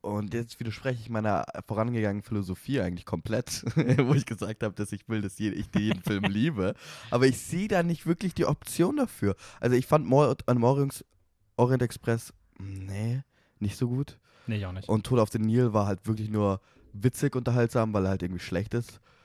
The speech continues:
Speaker 1: Vor allem, weil die schauspielerischen Leistungen auch sehr dreckig waren, te-, äh, sehr, äh, ungut waren <laughs> teilweise.
Speaker 2: Dreckige
Speaker 1: <laughs> Ja, ich
Speaker 2: Leistung.
Speaker 1: wollte es nicht so sagen. Äh, hab ich auch nicht, leider.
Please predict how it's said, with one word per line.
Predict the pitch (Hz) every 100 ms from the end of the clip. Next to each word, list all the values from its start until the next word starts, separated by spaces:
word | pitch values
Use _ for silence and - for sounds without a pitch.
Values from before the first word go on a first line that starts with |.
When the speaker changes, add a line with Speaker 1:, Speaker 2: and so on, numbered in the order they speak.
| _
Speaker 1:
Vor | - -
allem, | 107 104 -
weil | 85 101 98 - 90 -
die |
schauspielerischen | 95 110 - 98 95 -
Leistungen | 90 92 107 113
auch | - - -
sehr | 107 98 92
dreckig | - 107 110 104
waren, | 107
te-, | 107 -
äh, | 95 80 -
sehr, | 92 101 92 -
äh, | -
ungut | 110 120 113 113
waren | 107 101 139
<laughs> |
teilweise. | 147 117 139 175 131 160 139 - - - -
Speaker 2:
Dreckige | 139 - - 208 208
Speaker 1:
<laughs> | 175
Ja, | 139 127
ich |
Speaker 2:
Leistung. | 123 110
Speaker 1:
wollte | 120 113
es |
nicht | 110 98
so | 90
sagen. | 90 90 90 - - - - _ -
Äh, | 101 87 -
hab | 127
ich | 110
auch | 85
nicht, | 90
leider. | 92 85 82